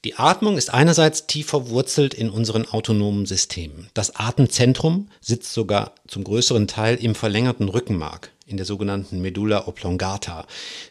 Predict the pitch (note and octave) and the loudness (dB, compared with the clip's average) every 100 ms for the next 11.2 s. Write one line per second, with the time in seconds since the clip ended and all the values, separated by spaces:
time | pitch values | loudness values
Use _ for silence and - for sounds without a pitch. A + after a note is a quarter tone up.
0 | - G#2 - B2 D3 D#3+ D3+ C#3+ - C#3 | -8 -8 -4 -2 0 2 2 2 2 2
1 | C3 C#3 B2+ - B2+ A#2+ A2+ A2+ A2+ - | 2 0 0 0 -2 -2 -2 -2 -2 -4
2 | A2 G2+ F#2+ A2 C3+ A2 - - _ _ | -4 -4 0 0 0 -2 -6 -16 _ _
3 | - G#2+ G#2 B2+ C#3 - A#2 G#2+ G#2+ G#2 | -2 -2 0 0 0 0 0 -2 -6 -6
4 | - G2 - F#2 E2+ - - - _ _ | -8 -8 -10 -16 -16 -14 -16 -18 _ _
5 | _ _ _ _ - - D3 F3 D#3+ C3+ | _ _ _ _ -10 2 4 6 6 4
6 | A#2 G#2+ G2 G2+ C3+ C#3 - - - _ | 2 0 0 0 -2 -2 -6 -8 -12 _
7 | - F#2+ F#2+ G2+ B2+ B2+ A#2+ A2+ G#2+ F#2+ | -10 -2 -2 2 2 4 2 2 2 0
8 | - G2+ F2+ F#2 B2 C#3 - - G#2+ - | -2 -2 -2 -6 -12 -14 -18 -14 -8 -6
9 | A#2+ B2 A2+ G#2 - F#2 C#3+ - A2+ - | -4 -4 -4 -4 -4 4 4 4 0 0
10 | G#2 G2+ G2+ F#2+ - G#2 F2 - - F#2+ | 0 0 -2 -4 -4 -6 -8 -8 -8 -6
11 | G#2+ A2+ | -6 -6